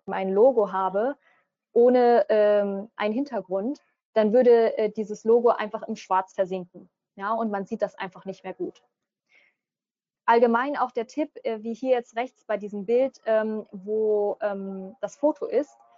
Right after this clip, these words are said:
sollte eben, äh, das nicht, äh, ja, sag ich mal, äh, als Bild dastehen, sondern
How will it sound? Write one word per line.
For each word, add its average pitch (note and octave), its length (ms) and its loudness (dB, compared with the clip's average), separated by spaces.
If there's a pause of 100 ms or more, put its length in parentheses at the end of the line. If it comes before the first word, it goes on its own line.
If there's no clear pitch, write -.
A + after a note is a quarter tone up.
(160)
sollte A3+ 360 2
eben, A3+ 720 -2
äh, G#3+ 100 -8
das G#3+ 240 -6
nicht, D4 460 -2
äh, G#3+ 500 2 (560)
ja, G3+ 180 -2
sag G#3+ 160 -2
ich A3+ 120 -8
mal, G3 360 0 (140)
äh, G3 540 -2
als G3+ 240 -6
Bild C#4 420 0
dastehen, A#3+ 640 0
sondern G3+ 480 -2